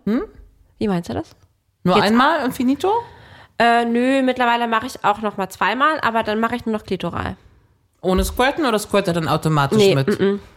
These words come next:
Speaker 2: ohne. Das ist ein bisschen so, wie du mal von, vom, äh, von der Klitoris das sagst, ist dann manchmal so empfindlich, dass ich das gar nicht mehr machen will.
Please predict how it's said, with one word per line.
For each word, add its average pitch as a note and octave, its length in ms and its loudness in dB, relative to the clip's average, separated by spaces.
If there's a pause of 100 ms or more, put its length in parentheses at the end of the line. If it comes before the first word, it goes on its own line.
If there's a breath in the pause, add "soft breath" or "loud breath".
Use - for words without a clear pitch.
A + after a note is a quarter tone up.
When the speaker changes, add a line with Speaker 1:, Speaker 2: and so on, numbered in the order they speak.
(220 soft breath)
Speaker 2:
ohne. F3+ 300 -2 (580)
Das G#3 120 -4
ist A3 140 -4
ein B3 80 2
bisschen B3 280 -4
so, A#3 140 -2
wie G#3+ 80 -4
du G#3+ 80 -4
mal A#3 140 0
von, G3+ 180 -4
vom, F3+ 380 -4
äh, - 160 -6
von G3 100 -8
der F3+ 100 -4
Klitoris C4 320 -6
das A#3 160 -10
sagst, A3 280 -4
ist G3 120 -10
dann G3 100 -4
manchmal F#3+ 240 -4
so F#3+ 140 -4
empfindlich, G#3+ 600 -6
dass F#3 120 -12
ich - 40 -16
das F3+ 180 -14
gar F3 140 -6
nicht F3 140 -12
mehr F3+ 100 -6
machen F3+ 320 -10
will. F3+ 180 -8